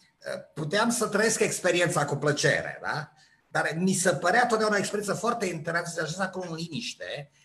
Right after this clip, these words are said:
și să vezi cum toate aceste priviri severe de sfinți se uită la tine în fiecare clipă. E într-adevăr un, un, uh, îmi dau seama ce înseamnă pentru un om simplu,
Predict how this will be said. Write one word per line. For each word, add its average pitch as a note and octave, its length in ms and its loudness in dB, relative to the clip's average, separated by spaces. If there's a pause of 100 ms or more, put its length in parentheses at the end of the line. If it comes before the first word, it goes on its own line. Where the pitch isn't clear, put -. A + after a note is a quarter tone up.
(160)
și F3 200 -6
să D#3 240 0
vezi G#3+ 160 -2
cum D#3 180 -4
toate G#3 220 -2
aceste F#3+ 480 -2
priviri C#3+ 360 -2
severe D3 420 -2
de C3 140 -4
sfinți C3+ 340 -8
se B2 80 -6
uită A#2+ 200 -6
la G2 120 -8
tine G2+ 180 -16
în F2+ 60 -14
fiecare F2 520 -14
clipă. - 400 -18 (240)
E E3 120 -4
într-adevăr E3 460 -2
un, C#3+ 140 -2
un, C3 200 -6
uh, A#2 280 -6 (580)
îmi D#3+ 100 -6
dau F#3+ 120 2
seama G#3+ 180 4
ce G3+ 120 0
înseamnă G3 380 -2
pentru E3+ 400 -2
un D#3+ 100 0
om F#3+ 120 2
simplu, F#3+ 540 -2